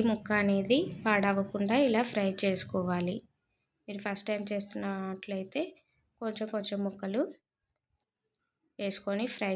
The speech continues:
చేసుకోవచ్చు. మనం చేప పులుసుకి, ఇప్పుడు పచ్చి చేపల పులుసుకి, కర్రీకి కావలసిన మసాలా అనేది ధనియా పౌడరు, అల్లం వెల్లిపాయ పేస్ట్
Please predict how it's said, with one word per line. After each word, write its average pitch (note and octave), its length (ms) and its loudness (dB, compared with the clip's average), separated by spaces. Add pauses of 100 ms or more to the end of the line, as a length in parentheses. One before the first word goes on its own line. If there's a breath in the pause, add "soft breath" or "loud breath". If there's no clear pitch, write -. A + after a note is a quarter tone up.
(120)
చేసుకోవచ్చు. - 840 -2 (1400 soft breath)
మనం G#3 240 -2 (140)
చేప G#3 280 4 (380)
పులుసుకి, G3+ 580 0 (160)
ఇప్పుడు F#3+ 300 -2 (180)
పచ్చి G3+ 260 2
చేపల G#3 360 2
పులుసుకి, G3+ 540 -2 (640)
కర్రీకి G3+ 500 -2 (500)
కావలసిన G3 640 -2 (140)
మసాలా G3 520 -4
అనేది F#3+ 320 0 (100)
ధనియా G3+ 340 4
పౌడరు, F#3+ 360 2 (120)
అల్లం G3 280 0
వెల్లిపాయ G3 540 2
పేస్ట్ G3 340 0